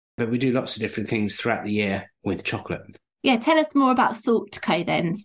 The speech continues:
Speaker 2: this is your business, um, Kristen.
Speaker 1: Okay.
Speaker 2: Tell us more
Speaker 1: Yes.
Speaker 2: about that. And how did you get into the chefing side? Have you, whereabouts have you worked leading up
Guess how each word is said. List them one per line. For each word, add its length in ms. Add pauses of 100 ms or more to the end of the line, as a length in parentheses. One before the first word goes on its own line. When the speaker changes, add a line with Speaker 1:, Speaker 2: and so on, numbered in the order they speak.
Speaker 2:
this 120
is 100
your 140
business, 920
um, 220
Kristen. 280
Speaker 1:
Okay. 460 (420)
Speaker 2:
Tell 140
us 80
more 140
Speaker 1:
Yes. 60
Speaker 2:
about 60
that. 160
And 80
how 140
did 120
you 120
get 200
into 800
the 80
chefing 600
side? 380
Have 120
you, 200
whereabouts 480
have 160
you 100
worked 480
leading 480
up 300